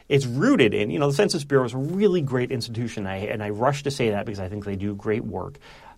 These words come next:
but they are bounded by the data they collect, and they've tried to make it so that they can, uh, collect a better and, uh, more, more complex set of data around race in the United States. They've at times been hampered by that, including during the Trump administration.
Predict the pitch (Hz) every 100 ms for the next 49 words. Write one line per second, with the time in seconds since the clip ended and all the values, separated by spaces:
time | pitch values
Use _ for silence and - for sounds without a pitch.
0 | - - 139 135 135 127 98 117 147 170
1 | 143 113 107 113 110 104 101 104 98 95
2 | 95 98 104 104 92 - - 104 98 -
3 | 117 120 123 110 104 104 107 - 90 92
4 | 92 - 92 - 98 85 - - 117 127
5 | - - 110 95 107 110 107 107 95 90
6 | - - - - 90 - 110 117 104 104
7 | 123 117 107 - 127 117 - 131 - -
8 | 131 107 92 101 110 131 131 127 120 135
9 | 143 131 120 117 - 117 - 104 104 104
10 | 107 104 - 95 110 107 143 151 - 139
11 | 143 139 - 113 104 98 98 95 110 92
12 | 90 87 - 90 95 143